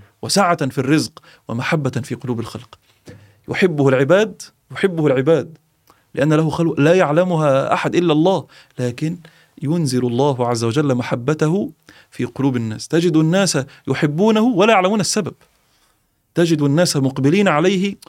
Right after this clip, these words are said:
ولا يعلمون لماذا يألفونه بهذه السرعة، لماذا يحبونه ب-، ب-، بهذه الطريقة.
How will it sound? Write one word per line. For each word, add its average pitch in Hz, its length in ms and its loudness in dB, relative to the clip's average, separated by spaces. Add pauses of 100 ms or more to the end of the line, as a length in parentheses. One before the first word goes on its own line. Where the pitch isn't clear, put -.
(400)
ولا 190 160 0
يعلمون 170 420 -2
لماذا 190 480 2 (180)
يألفونه 160 640 2
بهذه 156 220 2
السرعة، 127 460 0 (1160)
لماذا 185 280 4
يحبونه 156 880 2
ب-، 139 80 2
ب-، 135 380 2
بهذه 170 220 2
الطريقة. 147 500 -2